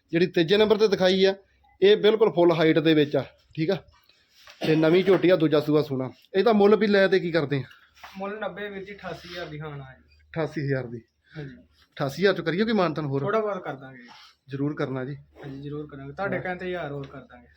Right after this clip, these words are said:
Speaker 1: ਚਲੋ, ਚਲੋ, ਖਿੱਚ ਕੇ ਆਪਾਂ ਰੱਖਣਾ ਕੰਮ ਨੂੰ। ਮਤਲਬ ਇਹ ਆ ਵੀ ਮਾਨਤਾਨ ਭਰਾ ਕੋਈ ਇਹ ਨਾ ਕਵੇ ਵੀ ਹਰ ਚੀਜ਼ ਉੱਥੇ
Speaker 2: ਬਿਲਕੁਲ
Speaker 1: ਗਏ ਸੀ, ਹੁਣ
Speaker 2: ਜੀ,
Speaker 1: ਮੁੜਨਾ ਪੈ ਗਿਆ।
Speaker 2: ਹਾਂਜੀ, ਬਿਲਕੁਲ।
Speaker 1: ਤੇ ਇੱਕ ਨੰਬਰ ਵੀ ਸੁਖਬੀਰ ਵੀਰ ਦੇ ਦੇ, ਕਿੰਨੇ ਨੰਬਰ ਆ ਸੰਪਰਕ?
Speaker 2: ਮੇਰਾ ਇੱਕ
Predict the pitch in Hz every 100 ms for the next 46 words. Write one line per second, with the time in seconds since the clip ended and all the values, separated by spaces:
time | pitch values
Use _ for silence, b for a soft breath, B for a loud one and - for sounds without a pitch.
0 | _ 143 131 123 117 113 123 151 147 160
1 | 151 143 151 185 180 180 175 170 180 175
2 | 180 202 202 160 151 151 185 196 175 160
3 | 190 202 185 208 202 208 196 196 202 220
4 | - 185 185 196 180 170 170 175 151 139
5 | 131 - 185 147 139 143 - 139 - _
6 | 196 196 196 - 180 180 214 208 202 -
7 | _ 151 160 160 185 202 202 165 170 185
8 | 190 156 151 156 151 147 139 135 131 135
9 | 131 127 139 _ _ 190 196 220 214